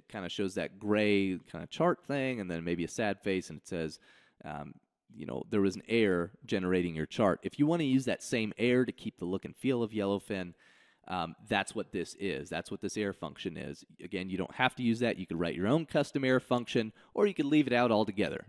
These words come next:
if you don't want it. But it is a nice thing for the user if there was a problem for them to see, "Oh, there was a problem generating that chart."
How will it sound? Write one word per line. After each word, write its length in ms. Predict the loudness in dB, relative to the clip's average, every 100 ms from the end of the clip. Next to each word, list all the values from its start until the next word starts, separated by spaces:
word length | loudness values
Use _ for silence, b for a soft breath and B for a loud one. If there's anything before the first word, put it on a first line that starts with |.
| -6
if 160 | -2
you 60 | 2
don't 220 | 2 2
want 240 | -2 -2
it. 100 | -4 -2
But 220 | -2 -2 b b
it 100 | -2
is 160 | 2 2
a 60 | 0
nice 260 | 0 0
thing 200 | -2 -6
for 120 | -4
the 80 | -4
user 480 | 8 12 12 10 6
if 140 | 4
there 100 | 4
was 240 | 2 2 0
a 60 |
problem 420 | -2 0 0 -2 -6
for 100 | -6
them 200 | -6 -6
to 40 |
see, 320 | -6 -6 -6 0
"Oh, 200 | 2 2
there 120 | 0
was 160 | -2 -4
a 60 |
problem 680 | -10 -4 0 0 -2 -6 -8
generating 520 | -8 -4 -2 -4 -6
that 160 | -12 -12
chart." 260 | -6 -6